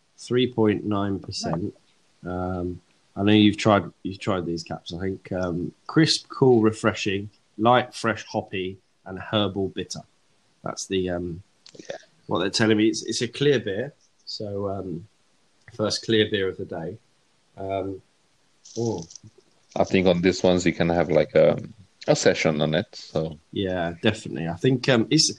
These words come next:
Speaker 1: I mean, for me, this isn't the best pale ale I've ever tasted. I suppose you can tell when the three point nine percent, right? I guess I can tell it's three point nine.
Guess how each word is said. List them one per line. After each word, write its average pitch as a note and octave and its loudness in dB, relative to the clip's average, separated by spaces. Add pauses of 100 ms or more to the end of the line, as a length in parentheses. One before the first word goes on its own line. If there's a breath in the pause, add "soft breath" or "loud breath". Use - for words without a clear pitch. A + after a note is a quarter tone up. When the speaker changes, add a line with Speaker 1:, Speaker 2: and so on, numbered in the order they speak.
(300 soft breath)
Speaker 1:
I A#2 2
mean, C3 6
for C3+ -2
me, C#3 2
this B2 2
isn't A#2+ 0
the G2 -4
best A2 -2
pale G#2 2
ale G2+ -2
I've G2+ -8
ever G#2 -8
tasted. A#2+ -6 (280)
I A#2 0
suppose B2+ 2
you A#2 -2
can A#2 0
tell A#2+ 2
when G2+ -2 (600 loud breath)
the A2 -4
three A#2 4
point A2 4
nine G2+ 4
percent, G2+ -4
right? F#2+ -4
I F#2 -6
guess A#2 -4
I G#2+ -2
can G2+ -12
tell G2 -4
it's - -8
three G2 -8
point F#2+ -4
nine. G2 4